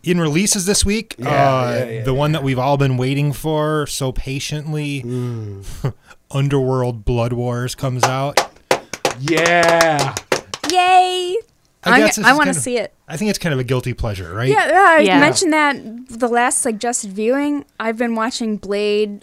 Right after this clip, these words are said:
Speaker 3: Underworld.
Speaker 1: Oh,
Speaker 3: I just,
Speaker 1: sweet.
Speaker 3: I'm getting ready for it, so.
Speaker 1: I mean, it's Kate Beckinsale in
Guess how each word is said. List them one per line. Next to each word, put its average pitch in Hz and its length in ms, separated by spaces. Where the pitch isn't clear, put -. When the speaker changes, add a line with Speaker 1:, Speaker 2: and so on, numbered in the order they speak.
Speaker 3:
Underworld. 208 640
Speaker 1:
Oh, 196 40
Speaker 3:
I 196 80
just, 202 180
Speaker 1:
sweet. 190 180
Speaker 3:
I'm 233 80
getting 233 240
ready 208 200
for 190 240
it, - 100
so. 190 400
Speaker 1:
I - 60
mean, 156 140
it's 147 80
Kate 190 240
Beckinsale 147 760
in 127 400